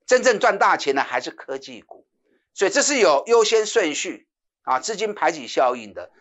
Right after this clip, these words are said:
所以你不要把科技股看得太悲观，看得太坏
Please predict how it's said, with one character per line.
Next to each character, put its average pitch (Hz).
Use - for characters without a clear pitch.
所 240
以 269
你 233
不 185
要 240
把 156
科 208
技 208
股 135
看 160
得 143
太 -
悲 131
观， 127
看 190
得 135
太 120
坏 -